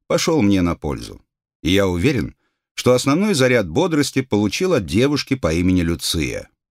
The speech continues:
Потому что два месяца после ночи, которые мы провели вместе, я не думал ни о чем плохом, не отвлекался и полностью сосредоточился на работе.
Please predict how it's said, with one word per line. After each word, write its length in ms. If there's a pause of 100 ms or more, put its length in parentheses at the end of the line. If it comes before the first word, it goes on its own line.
(300)
Потому 300
что 160
два 220
месяца 560
после 320
ночи, 460 (340)
которые 340
мы 160
провели 380
вместе, 520 (320)
я 160
не 100
думал 300
ни 80
о 120
чем 280
плохом, 560 (100)
не 140
отвлекался 720
и 60
полностью 840 (200)
сосредоточился 1080
на 100
работе. 540